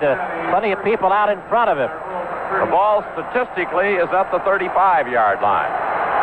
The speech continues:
Speaker 2: The Bengals will send Collinsworth and Curtis out to the left. Alexander and Johnson take a split behind Anderson about five, four yards deep.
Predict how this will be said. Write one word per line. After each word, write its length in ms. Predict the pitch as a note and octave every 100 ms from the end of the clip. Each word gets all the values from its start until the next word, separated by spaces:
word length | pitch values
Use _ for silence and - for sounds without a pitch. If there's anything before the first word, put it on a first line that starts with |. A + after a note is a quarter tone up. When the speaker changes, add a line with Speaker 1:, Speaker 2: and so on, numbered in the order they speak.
| -
Speaker 2:
The 80 | -
Bengals 240 | G3+ A3 -
will 100 | F3
send 240 | G3 G3+ -
Collinsworth 540 | F3 F#3+ F#3 F#3 G3+
and 120 | G3 F3
Curtis 280 | G#3 F3 B2+
out 200 | C#3+ E3+
to 60 | E3
the 120 | D#3+
left. 260 | D#3+ G#2+ -
Alexander 560 | A#2 D3 D3 D3+ E3
and 140 | E3 C3+
Johnson 360 | C#3+ D3+ - -
take 160 | D3+ C#3+
a 80 | -
split 220 | - D3+
behind 340 | D3+ C#3 D#3 D#3
Anderson 460 | D3 C#3+ C#3+ D#3
about 260 | D3+ D3 D3+ - - - - - - -
five, 400 | C#3+ E3 D#3+ D3+
four 180 | D#3 E3
yards 360 | D#3 D#3 D#3 - -
deep. 240 | B2+ F2